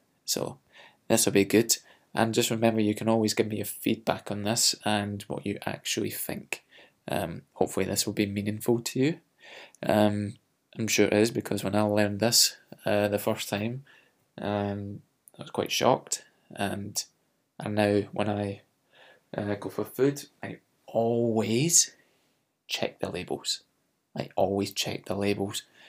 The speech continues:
because they can be very sneaky with it. So I'm here to put you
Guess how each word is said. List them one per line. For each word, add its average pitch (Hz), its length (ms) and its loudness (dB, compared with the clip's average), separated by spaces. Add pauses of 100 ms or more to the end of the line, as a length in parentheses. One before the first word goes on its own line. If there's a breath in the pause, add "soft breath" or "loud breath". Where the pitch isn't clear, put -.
(480 soft breath)
because - 400 -2
they - 100 -2
can 101 300 -10 (760)
be 101 140 0
very 101 520 0
sneaky 104 1080 0 (240)
with - 180 -6
it. - 280 -10 (360)
So - 300 -6 (560 loud breath)
I'm 107 100 2
here 107 220 4
to 104 300 2 (520)
put - 220 0
you 104 240 4